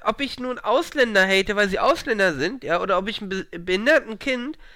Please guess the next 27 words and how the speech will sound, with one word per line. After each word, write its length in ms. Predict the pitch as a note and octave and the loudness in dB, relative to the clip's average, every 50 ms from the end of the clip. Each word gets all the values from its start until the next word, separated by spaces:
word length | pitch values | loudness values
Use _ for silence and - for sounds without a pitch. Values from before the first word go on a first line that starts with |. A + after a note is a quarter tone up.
| - - - - - - - | -20 -20 -20 -20 -20 -18 -12
Sachen 460 | - D#3+ E3 B3 F4 F4+ - F4+ E4 - | -4 0 2 2 2 2 0 -2 -4 -6
zuschanze, 1200 | - - - C#4+ C#4 C4+ - - - - - D4 D#4+ F4 F#4+ G4 - - - E3 C3+ A#2+ C3+ - - - _ _ _ - - - - - - - - - - - - - - - - | -8 -8 -6 -6 -4 -2 0 0 2 4 6 6 6 6 4 0 -2 -2 0 0 0 0 -4 -8 -16 -20 _ _ _ -20 -20 -20 -20 -20 -20 -20 -20 -20 -20 -20 -20 -20 -16 -4 0
ja? 320 | C#3+ D#3+ E3 F#3 A#3 D4 - - - - _ - - - - | 4 6 6 6 6 4 2 -4 -18 -20 _ -20 -20 -4 2
Einfach 300 | - A#3 D#4 D#4+ F#4+ F#4 | 4 4 6 6 4 4
nur, 180 | D4+ D4+ D4 B3+ | 4 2 4 4
weil's 200 | C4+ B3+ - - | 2 2 2 0
behindert 420 | - B3 C4 D4 F#4 F#4+ E4+ A3+ | 0 2 2 4 4 4 4 4
ist 160 | A3+ B3 - | 0 0 0
und 100 | C4 B3 | -2 -4
ich 120 | B3+ B3 - | -4 -4 -4
diesem 200 | B3+ B3 B3 - | -4 -4 -2 -2
Kind 220 | - C#4+ A#3 - | -2 -4 -2 -2
nichts 240 | - - - - - | -2 -2 -2 -4 -6
zutraue, 600 | - E4 E4 - - - B2 B2 B2+ C3 - - - - - - - | -4 -4 -4 -4 -4 -4 -4 -2 -2 -4 -6 -8 -12 -18 -20 -20 -14
ja? 340 | - C#3 - A#2+ D#3+ G3+ B3 - - - - - - - - | -8 -4 -2 0 0 0 -2 -6 -12 -20 -20 -20 -20 -20 -14
Nein, 160 | C#3+ D#3 F#3 | -8 -6 -6
das 80 | G#3 G#3 | -4 -4
ist 100 | F3+ - | -4 -4
scheiße. 460 | - - C#3 D#3 F#3 - - - B2 - - - - | -4 -4 -2 -2 -2 -2 -2 -6 -8 -8 -10 -8 -4
Das 100 | - G#3 | -2 0
ist 60 | B3 | 0
auch 60 | C4+ C#4 | 2 2
bei 140 | - C4+ | 2 2
gesunden 360 | A#3 A3+ G3 B3 C#4+ C4+ - A3+ | 2 2 0 -2 -4 -4 -2 -2
Menschen 260 | E3+ D3 D3+ - D#3 | -2 -2 -2 -4 -8
doch 120 | C#3+ - | -8 -6
scheiße. 440 | - - C#3+ B2+ C3 C3 - - | -6 -6 -4 -4 -6 -6 -8 -12